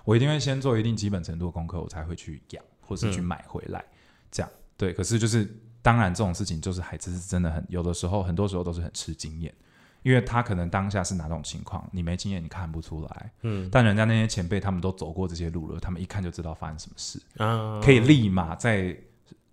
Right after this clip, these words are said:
Speaker 1: 时效内对症下药，但我没有经验，我就没办法做到这个事情，
Speaker 2: 嗯。
Speaker 1: 所以一定会有一些牺牲。
Speaker 2: 那你现在主要还是研那个甲虫？
Speaker 1: 呃，如果以量的话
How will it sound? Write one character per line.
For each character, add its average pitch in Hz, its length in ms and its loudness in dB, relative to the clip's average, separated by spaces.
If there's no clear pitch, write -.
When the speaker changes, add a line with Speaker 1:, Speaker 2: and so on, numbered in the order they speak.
Speaker 1:
时 - 360 0
效 110 260 2
内 104 180 2
对 92 180 2
症 87 240 -2
下 80 280 -8
药， 67 380 -14
但 113 140 0
我 95 100 0
没 87 140 -2
有 90 80 -2
经 90 140 -6
验， 85 100 -4
我 - 60 -10
就 85 100 -8
没 80 140 -8
办 78 120 -6
法 - 80 -14
做 78 120 -6
到 76 100 -8
这 78 160 -10
个 - 80 -14
事 - 200 -12
情， 104 180 -6
Speaker 2:
嗯。 95 60 -12
Speaker 1:
所 - 160 -6
以 95 80 0
一 87 40 -4
定 98 160 -2
会 92 140 0
有 62 140 -8
一 82 40 -8
些 82 160 -12
牺 76 280 -8
牲。 - 140 -14
Speaker 2:
那 180 80 6
你 143 60 4
现 175 120 4
在 185 60 0
主 101 160 -2
要 120 120 2
还 101 140 4
是 101 140 -4
研 92 260 -2
那 110 100 0
个 82 400 -4
甲 - 220 -4
虫？ 117 200 -4
Speaker 1:
呃， 104 180 4
如 117 140 10
果 127 160 10
以 92 160 4
量 95 320 4
的 85 140 4
话 87 340 2